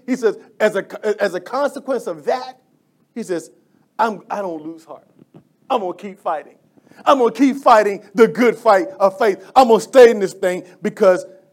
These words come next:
he called me." And in fact, you know what is, what's amazing? Paul called all the trials that he went through. <laughs> You know all the stuff I just read? Some of, there was some of the stuff, 'cause he didn't tell you everything. There was some of the stuff he went through.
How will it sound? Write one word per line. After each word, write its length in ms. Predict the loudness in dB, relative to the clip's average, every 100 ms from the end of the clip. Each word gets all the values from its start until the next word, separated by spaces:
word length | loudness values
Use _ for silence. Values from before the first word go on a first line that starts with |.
| _ _ _ _ _ _
he 120 | -8
called 480 | -8 -10 -10 -8 -10
me." 260 | -16 -20 _ _ _ _
And 100 | -6
in 80 | -6
fact, 380 | -6 -6 -6 -6
you 120 | -8
know 100 | -8
what 140 | -10 -12
is, 100 | -16
what's 200 | -16 -14
amazing? 520 | -12 -10 -10 -12 -20 _ _ _ _ _
Paul 300 | -8 -6 -6
called 340 | -6 -4 -4 -4
all 220 | -6 -6
the 100 | -10
trials 480 | -14 -12 -10 -10 -12
that 120 | -18
he 120 | -16
went 280 | -16 -16 -16
through. 320 | -14 -14 -16 _ _ _
<laughs> 60 | -20 _ _ _ _ _ _ _ -12
You 100 | -6
know 100 | 0
all 120 | 2
the 100 | 0
stuff 220 | -4 -6
I 60 | -6
just 220 | -10 -10
read? 340 | -12 -12 -14 -14
Some 220 | -12 -12
of, 100 | -14 -8
there 140 | -6
was 180 | -6 -4
some 220 | -4 -2
of 80 | -6
the 40 |
stuff, 300 | -8 -6 -6
'cause 140 | -8 -10
he 80 |
didn't 180 | -10 -10
tell 160 | -8 -6
you 100 | -4
everything. 460 | -4 -6 -12 -14 -14 -10
There 100 | -10
was 100 | -8
some 120 | -12
of 60 | -12
the 40 |
stuff 160 | -12 -12
he 80 |
went 220 | -14 -18 -16
through. 240 | -16 -16